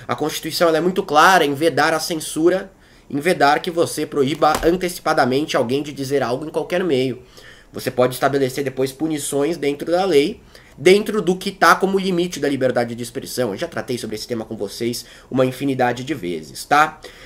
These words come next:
Então, gente, essa decisão de censura, ela é um prato cheio pra campanha do Jair Bolsonaro se colocar como vítima do Tribunal Superior Eleitoral.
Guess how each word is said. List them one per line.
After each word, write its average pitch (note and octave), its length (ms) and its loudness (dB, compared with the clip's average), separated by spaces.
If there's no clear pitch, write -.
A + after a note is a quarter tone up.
Então, F#3 400 8
gente, C#3 380 4
essa F3 200 0
decisão D3+ 540 2
de A#2 140 -8
censura, B2+ 540 2
ela G3 380 4
é G#3+ 280 4
um G#3 240 2
prato A3 340 2
cheio A#3 340 4
pra C#3 120 0
campanha C#3 300 -2
do C3 60 -4
Jair C3 220 0
Bolsonaro C3 500 -2
se E3+ 120 -8
colocar F#3 300 -2
como G3 200 0
vítima D#3 340 -4
do B2+ 80 -8
Tribunal B2+ 320 -2
Superior A#2 340 -6
Eleitoral. G#2+ 540 -6